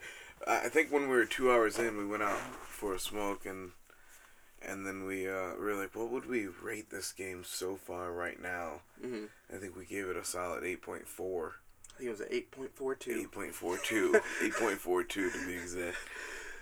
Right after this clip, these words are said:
Speaker 2: Solid beginning.
Speaker 1: And
Speaker 2: Uh,
Speaker 1: we agreed that the rest of that to make it a ten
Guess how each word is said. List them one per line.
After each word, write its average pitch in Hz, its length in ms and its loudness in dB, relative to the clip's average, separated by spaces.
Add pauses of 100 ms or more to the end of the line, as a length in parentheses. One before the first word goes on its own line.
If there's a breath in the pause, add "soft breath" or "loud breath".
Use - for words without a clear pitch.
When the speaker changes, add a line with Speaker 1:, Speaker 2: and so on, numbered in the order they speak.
(220 loud breath)
Speaker 2:
Solid 208 420 10
beginning. 139 460 6
Speaker 1:
And 131 240 12
Speaker 2:
Uh, 110 220 8 (260)
Speaker 1:
we 120 220 6
agreed 120 360 4
that 120 140 8
the 101 100 0
rest 104 640 6 (140)
of 95 540 2
that 98 400 2
to 95 100 -6
make 95 220 -2
it 69 100 -2
a - 60 -4
ten 123 580 4